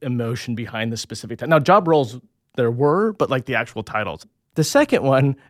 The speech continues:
i-, is actually, ironically, so we brought in a guy named Steve Mullaney, who's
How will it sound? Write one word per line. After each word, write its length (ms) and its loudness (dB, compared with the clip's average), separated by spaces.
i-, 80 0
is 200 0
actually, 300 2
ironically, 560 4
so 280 2
we 200 -2
brought 240 2
in 80 0
a 40 -2
guy 140 -2
named 220 -2
Steve 420 -8
Mullaney, 560 -8
who's 300 -4